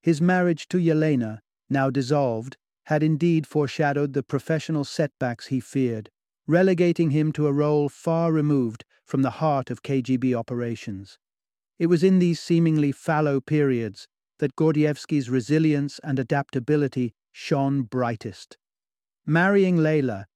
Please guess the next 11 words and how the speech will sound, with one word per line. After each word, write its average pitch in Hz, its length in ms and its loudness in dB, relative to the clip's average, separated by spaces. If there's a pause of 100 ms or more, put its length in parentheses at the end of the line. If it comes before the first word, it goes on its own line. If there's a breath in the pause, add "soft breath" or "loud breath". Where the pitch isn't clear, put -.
(160)
his 147 160 -4
companion 160 680 0
in 135 100 0
both 131 240 -2
love 147 440 0
and 131 120 0
the 123 80 -2
shared 143 520 -4
burden 139 320 0
of 120 80 -6
secrecy, 135 640 -4